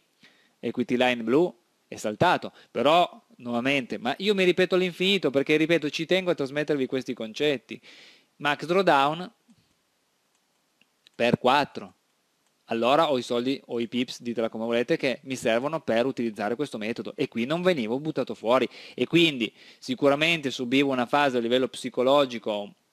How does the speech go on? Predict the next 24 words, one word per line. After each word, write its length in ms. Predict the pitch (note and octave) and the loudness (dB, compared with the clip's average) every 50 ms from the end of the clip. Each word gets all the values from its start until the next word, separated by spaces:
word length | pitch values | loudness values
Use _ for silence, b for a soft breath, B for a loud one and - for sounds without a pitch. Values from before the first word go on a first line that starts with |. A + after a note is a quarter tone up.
| _ - | _ -16
difficilotta, 880 | A#2 A2+ - - A#2 - F3+ F3+ F3+ D3+ B2 A2+ - - F3 A3 A#3 - _ | -16 -16 -14 -10 -6 -2 2 2 4 2 2 0 -2 -2 -2 -2 -2 -8 _
se 260 | - - - C#3 C3 | -10 -4 -2 0 0
ancora 440 | A#2+ A#2+ B2 B2 A2+ C3 C3+ C3+ B2+ | 0 -2 -6 -6 -2 0 2 4 4
ho 80 | B2 A#2 | 2 2
questo 180 | B2+ A#2 A2 | -2 -6 -6
atteggiamento 540 | A#2 G#2 - B2 A2 B2 A#2+ B2 B2 A#2 A#2 | -6 -6 -6 -8 -6 -6 -6 -6 -6 -6 -6
nei 100 | A2 A2 | -8 -8
confronti 500 | G#2 - A#2 A2 - A#2+ A#2+ A#2 A2+ A#2 | -10 -10 -12 -12 -8 -8 -8 -6 -6 -8
del 140 | G#2+ G#2+ A2 | -8 -6 -4
mercato, 560 | A#2 C3+ D3+ - - B2 G#2+ G2 - D#3 E3+ b b b b | -4 -4 -2 0 2 2 0 0 -2 -8 -12 b b b b
ovvero 340 | - A#2 A#2 C3+ C#3 C3 B2+ | -4 2 4 4 4 4 2
di 120 | A#2 B2 | 0 -4
non 160 | A#2+ A#2+ A#2+ | -4 -2 -4
accettare 560 | B2 - - C3+ A#2 - - C3+ B2+ A#2+ A2+ | -4 -4 -4 -6 -6 0 2 2 4 2 2
fasi 300 | - - B2+ A#2 A2 A2 | 0 0 -2 -2 -2 -4
di 80 | G#2 A2 | -8 -8
max 220 | G#2+ G#2+ G#2+ - | -8 -8 -8 -8
drawdown, 420 | - E3+ F3+ E3 C3+ A2+ A#2+ C#3+ F#3 B B B B B | -6 -4 -2 0 2 2 2 0 -4 B B B B B
che 140 | - C3+ | -2 0
però 260 | A#2+ D3+ D#3+ D3+ D3 D3 | 4 4 4 4 4 4
poi 180 | - C3+ A#2+ | 4 4 4
venivano 400 | A#2+ C#3+ C#3+ C3+ B2+ A2+ A2+ A2+ | 4 0 -2 -2 -4 -6 -6 -8
brillantemente 680 | A2+ G#2+ A2+ A#2 A#2 A2+ A2+ A2+ C3+ A#2 G#2 G2 - B2 | -6 -6 -4 -2 -2 -2 -2 -4 -6 -6 -6 -4 -2 -2
recuperati, 680 | C3 C3+ - C#3+ A#2 G#2 F2+ G2 G#2 A#2 A2+ - - | -2 -2 -2 -6 -8 -8 -6 -4 -4 -4 -4 -6 -12